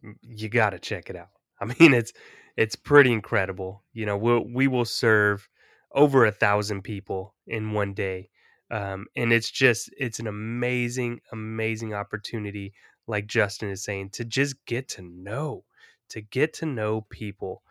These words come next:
And, um, you know, one of the paradigm shifts that I would love to see is we as a community, um,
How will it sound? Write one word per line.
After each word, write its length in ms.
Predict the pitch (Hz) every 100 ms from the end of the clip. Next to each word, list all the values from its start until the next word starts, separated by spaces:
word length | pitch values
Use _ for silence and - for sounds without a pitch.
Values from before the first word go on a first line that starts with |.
| _ _ _
And, 260 | - 110 107
um, 300 | 104 98 98 _ _ _ -
you 120 | 147
know, 100 | 165
one 180 | 143 170
of 60 |
the 80 | 180
paradigm 540 | 127 - 117 131 104 104
shifts 320 | - 104 -
that 140 | 104
I 100 | 104
would 160 | 107 98
love 420 | 101 104 107 107
to 140 | - 101
see 340 | - 117 113
is 260 | 101 95 - _ _ _ _ _ _ _ _ _ _ - _ -
we 160 | 123
as 120 | 123 110
a 40 |
community, 760 | - 120 117 113 110 104 98 -
um, 400 | - 110 101 98